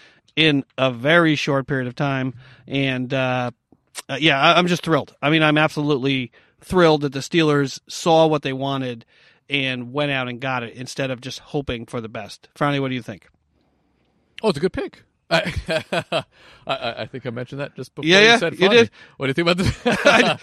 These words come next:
Speaker 1: I don't know if there's anything else you wanna add about how
Speaker 2: Uh, no, it's, that's a good pick, Ben. I'm, I'm, I'm happy for the Steelers for getting a, a linebacker. I know they've needed linebacker help for the past,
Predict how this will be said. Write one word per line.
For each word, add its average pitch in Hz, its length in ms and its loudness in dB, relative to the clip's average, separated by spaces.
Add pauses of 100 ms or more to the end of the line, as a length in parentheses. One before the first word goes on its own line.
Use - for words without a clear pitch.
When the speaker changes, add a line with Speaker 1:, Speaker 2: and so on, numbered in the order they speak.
(180)
Speaker 1:
I 180 60 0
don't 165 120 0
know 190 60 6
if 180 60 2
there's 180 140 4
anything 180 340 6
else 185 180 4
you 175 60 0
wanna 165 120 2
add 156 220 0
about 151 240 -2
how 139 160 -2
Speaker 2:
Uh, 151 160 0
no, 180 180 0
it's, 131 140 -2
that's 131 220 -2
a 147 60 -2
good 160 160 -4
pick, 180 220 -6
Ben. 107 140 -2
I'm, 107 140 -4
I'm, 110 220 -4
I'm 113 140 -4
happy 120 300 -4
for 123 120 -4
the 113 60 -8
Steelers 123 320 -8
for 113 160 -10
getting 113 300 -6
a, 107 60 -2
a 98 260 -4
linebacker. 123 680 -4
I 107 40 -6
know 110 160 -8
they've 104 220 -10
needed 110 300 -10
linebacker 107 580 -4
help 110 260 -4
for 110 140 -10
the 104 80 -10
past, 101 540 -10